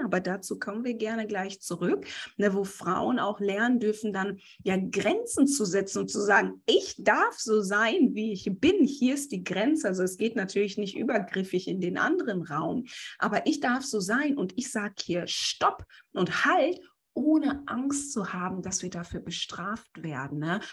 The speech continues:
Ob das im, im Beruf ist, mit, mit Chefs auch, ja, das sind ja auch, das überträgt sich dann auch in diese Nummer oder halt in anderen Dingen einfach mit,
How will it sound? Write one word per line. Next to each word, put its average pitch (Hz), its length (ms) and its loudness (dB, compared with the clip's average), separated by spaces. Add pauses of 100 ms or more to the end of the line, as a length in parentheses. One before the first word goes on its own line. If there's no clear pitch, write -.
(120)
Ob - 160 0
das 214 220 -2
im, 175 280 -2 (200)
im 180 160 2
Beruf 196 480 -2
ist, - 200 -4
mit, 175 300 -4
mit 160 260 0
Chefs - 760 0
auch, 294 400 4 (120)
ja, 185 220 6
das 196 240 0
sind 185 160 0
ja - 220 -2
auch, 269 180 0
das - 300 -4
überträgt 175 720 -2
sich 185 160 -2
dann 180 180 2
auch 160 200 0
in 185 200 0
diese 269 640 0
Nummer 269 560 6 (400)
oder 214 300 4
halt 240 180 2
in 233 220 0
anderen 302 460 0
Dingen 190 260 0
einfach 180 340 0
mit, 202 220 -4